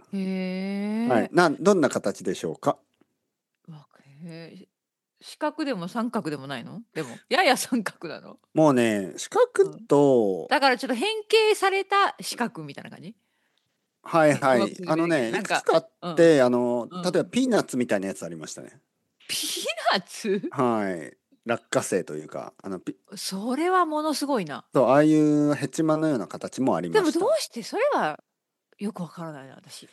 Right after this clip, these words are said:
Speaker 2: や、ぼ-、あのね、僕と奥さん、
Speaker 1: うん。
Speaker 2: 結構、あの、こういうことは
Speaker 1: うん。
Speaker 2: すぐ気が合うんですよね。
Speaker 1: うん。あ、そうなんだ。
Speaker 2: とにかく、丸、
Speaker 1: うん。
Speaker 2: 三角、四角は、<laughs> あ、じゃあ三角はないけど、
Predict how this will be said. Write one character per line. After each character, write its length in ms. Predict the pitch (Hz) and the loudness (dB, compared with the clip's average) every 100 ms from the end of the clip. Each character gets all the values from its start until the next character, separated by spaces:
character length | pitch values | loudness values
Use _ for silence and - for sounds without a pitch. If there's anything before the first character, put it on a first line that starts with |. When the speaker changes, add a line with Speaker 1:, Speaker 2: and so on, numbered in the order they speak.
| _ - | _ 2
Speaker 2:
や、 160 | 185 - | 2 4
ぼ-、 140 | 139 - _ | -4 -12 _
あ 100 | 151 | 2
の 100 | 147 | 4
ね、 140 | 139 104 | 4 2
僕 260 | 120 - | 0 0
と 100 | - | 2
奥 140 | 539 - | 2 2
さ 140 | - | 0
ん、 20 | |
Speaker 1:
う 40 | 120 | 0
ん。 40 | 120 - _ | -4 -12 _
Speaker 2:
結 200 | - 226 - | -8 -8 -2
構、 220 | 151 131 | 2 4
あ 40 | |
の、 540 | 117 113 110 107 107 113 - | 4 0 -2 -4 -6 -10 -2
こ 180 | - 226 | 4 6
う 60 | |
い 60 | 247 | 6
う 60 | |
こ 120 | 247 247 | 2 4
と 140 | 214 | 6
は 300 | 104 101 82 | 6 2 -2
Speaker 1:
う 20 | |
ん。 40 | 64 _ _ _ _ _ _ | -8 _ _ _ _ _ _
Speaker 2:
す 140 | - | -2
ぐ 100 | 202 | 0
気 180 | - 123 | 2 2
が 260 | 127 123 131 | 4 4 0
合 60 | |
う 100 | 123 | -2
ん 60 | 87 | -4
で 100 | 80 | -12
す 80 | - | -16
よ 80 | - | -20
ね。 180 | - _ _ - - _ _ - | -20 _ _ -20 -20 _ _ -12
Speaker 1:
う 60 | 196 | -10
ん。 40 | |
あ、 60 | 165 | -6
そ 200 | 240 185 | -4 2
う 40 | |
な 0 | |
ん 20 | |
だ。 60 | 233 | 4
Speaker 2:
と 60 | |
に 60 | 285 | 6
か 120 | 156 | 4
く、 540 | - 156 135 98 73 - - | 4 4 4 2 -4 -12 -10
丸、 420 | 117 135 156 185 | -4 2 4 4
Speaker 1:
う 180 | 202 196 | 4 2
ん。 60 | 190 | -2
Speaker 2:
三 300 | - 190 185 | -4 0 0
角、 240 | 165 131 98 | -2 -4 -6
四 120 | - | -4
角 260 | 117 - 143 | -4 0 0
は、 140 | 104 _ | 0 _
<laughs> 120 | _ - | _ -10
あ、 140 | - | -6
じ 100 | - | -2
ゃ 40 | |
あ 20 | 127 | -2
三 200 | - - | -2 -2
角 220 | - 110 | -2 -2
は 80 | 95 | 0
な 120 | 113 | 0
い 60 | |
け 100 | 95 | -2
ど、 100 | 90 | -6